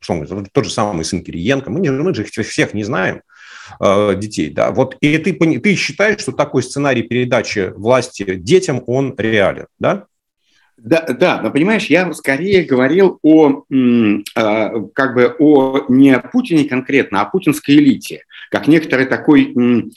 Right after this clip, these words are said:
Speaker 2: э, общности людей. М,
Speaker 1: Извини,
Speaker 2: э,
Speaker 1: перебью. А что их объединяет, вот кроме Путина?
Speaker 2: Их
Speaker 1: Вот есть
Speaker 2: объединяет
Speaker 1: Путин, который их цементирует. Вот
Speaker 2: Да.
Speaker 1: ушел Путин, что их будет объединять?
Speaker 2: И-, их объединяет, э, это, это гора-, гораздо более широкое явление.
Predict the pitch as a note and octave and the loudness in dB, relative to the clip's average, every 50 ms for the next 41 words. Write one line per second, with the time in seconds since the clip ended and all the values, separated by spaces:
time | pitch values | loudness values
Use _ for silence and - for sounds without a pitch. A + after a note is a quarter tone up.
0 | - - _ - G#2 G#2+ G#2+ - E3 D#3 - - - - G#2 - - B2 A#2 B2 | -20 -14 _ 0 0 0 2 2 2 0 0 -2 -6 -6 -8 -6 -2 0 2 2
1 | A#2 A2+ D#3+ G3+ A#3 A#3 A3+ - _ _ - - - - - - A2 A2 A2+ A2+ | 2 4 4 4 4 2 -2 -4 _ _ -20 -20 -20 -20 -10 -4 0 2 4 4
2 | A2+ A2 G#2+ G#2+ D#3 D3+ E3+ - G#3+ G#3 G3+ F#3+ A3 G#3+ G#3 D#3+ - - - - | 4 4 4 4 4 4 2 2 2 2 2 2 2 4 4 2 2 0 -6 -14
3 | - - - D3 - - - B3+ B3+ - - F3+ D#3 D3 D#3+ D3+ E3+ E3 C#3+ G#2 | -10 -6 -4 -4 -4 -2 0 0 0 0 0 -2 -2 -2 0 0 2 2 2 2
4 | F2 D#2+ - - _ - A#2+ - D3 E3+ E3 E3 D#3 - E3 - - - - C#3 | -2 -4 -8 -6 _ -4 -2 0 2 2 2 2 0 0 -2 -4 -4 -6 -6 -2
5 | - - - - - - - _ _ - - - - - G#3+ F#3+ G3 E3+ E3+ F3 | 0 0 0 0 -2 -6 -14 _ _ -16 -12 -8 -2 0 2 2 2 2 2 2
6 | E3 A3+ A#3 A3 A3 A3 G#3+ C#4 - A#3+ G3+ F3 F3 E3+ F3 A3 A#3 A3+ A3+ - | 2 2 2 2 2 2 4 4 4 4 4 2 2 2 2 2 2 2 0 0
7 | - F#3+ F#3+ F#3+ F#3+ F#3 - - C3 A2 F2 E2+ D#2+ - _ _ _ _ _ - | 0 0 2 2 2 2 2 0 0 0 0 -2 -4 -8 _ _ _ _ _ 0
8 | C#3 D#3 D3+ C3 A#2 - - - - - F3+ - - - A3+ G3+ F#3+ - B3+ B3+ | 2 2 2 2 0 -2 -4 -8 -4 -2 -2 0 2 4 2 2 4 2 0 2
9 | B3 G#3 D#3+ C3 - - - - G3+ F3 C#3 D#3 C#3+ - A#2+ G#2+ A#2 A2+ A#2+ B2 | 2 2 2 0 -2 -2 2 4 4 4 4 4 2 2 2 0 -2 -2 -2 -2
10 | G#2+ E2+ - - F3 G#3 F3 E3+ F#3+ G3 G3+ F3+ D#3+ D#3+ E3 G3 G#3 G3 - D3 | -2 -2 -2 -2 -2 0 2 2 2 2 2 2 2 2 2 2 2 2 2 2
11 | D3 E3 - D3+ C#3+ F3+ G3 - - E3+ - F3+ D#3+ C#3+ D3 D3 D3 D#3 - C3+ | 2 2 2 0 0 0 0 0 0 -2 -2 0 0 0 2 2 2 0 -2 -2
12 | B2+ C3+ D3 D#3 D#3 C#3 C3 C3+ A#2 C3 C#3+ C3+ B2 - - B2+ B2+ A2+ - - | -2 -2 0 0 -2 -2 -4 -2 0 0 0 0 0 -2 -2 -2 -2 0 0 2
13 | G#2 G#2 G2+ G#2 G2+ F#2 F2 F2 D#2+ D#2 | 2 2 2 2 0 0 0 -2 -4 -6